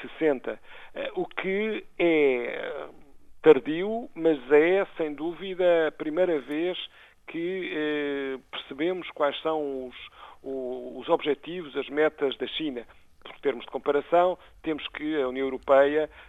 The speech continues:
eh, tem essa, tem a data de dois mil e cinquenta para atingir a neutralidade climática. Eh, é realmente uma postura completamente diferente,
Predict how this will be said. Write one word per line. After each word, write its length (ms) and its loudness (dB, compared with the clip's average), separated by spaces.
eh, 640 2
tem 260 2
essa, 640 0
tem 160 0
a 40 2
data 300 2
de 100 -12
dois 280 -2
mil 240 -4
e 60 -6
cinquenta 580 -2
para 200 2
atingir 480 -4
a 40 -4
neutralidade 560 0
climática. 580 -6
Eh, 320 0
é 100 8
realmente 380 4
uma 140 0
postura 340 -2
completamente 640 0
diferente, 500 -4